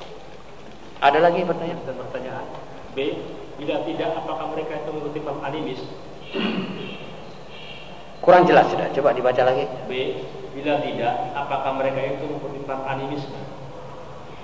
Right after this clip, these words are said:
Speaker 1: Saya tidak mengerti, tapi yang sudah jelas, kaum animis lah yang menganggap ada roh inkarnasi, roh pindah badan,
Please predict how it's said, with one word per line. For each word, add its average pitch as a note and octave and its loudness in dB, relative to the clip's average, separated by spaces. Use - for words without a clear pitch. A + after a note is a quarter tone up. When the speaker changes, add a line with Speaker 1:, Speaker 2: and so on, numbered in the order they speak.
Speaker 1:
Saya G3 6
tidak F#3+ 10
mengerti, D3+ 4
tapi A#3+ 8
yang A3 10
sudah F#3+ 8
jelas, E3 10
kaum F#3 12
animis F3+ 8
lah D#3 10
yang D#3 8
menganggap E3+ 10
ada D3 10
roh - 12
inkarnasi, C#3 4
roh - 10
pindah C#3+ 8
badan, C3 8